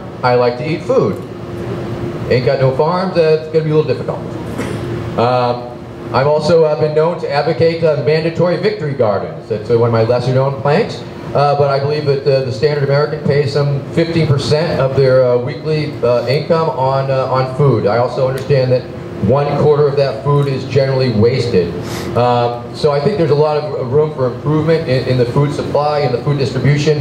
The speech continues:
and I believe a lot of that would have to do with, uh, decentralizing it and, uh, having more dependence and, uh,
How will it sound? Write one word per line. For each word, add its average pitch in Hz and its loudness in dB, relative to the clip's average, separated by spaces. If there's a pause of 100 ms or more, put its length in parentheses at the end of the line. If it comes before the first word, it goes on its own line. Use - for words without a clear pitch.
(380)
and 123 2
I 123 2
believe 123 2
a 113 4
lot 131 0
of 131 -2
that 139 2
would 131 -2
have 135 0
to - -10
do 147 0
with, 139 2
uh, 123 4
decentralizing 147 0
it 147 2
and, 127 2
uh, 127 2
having 131 -4
more 127 2
dependence 143 -2
and, 131 2
uh, 127 2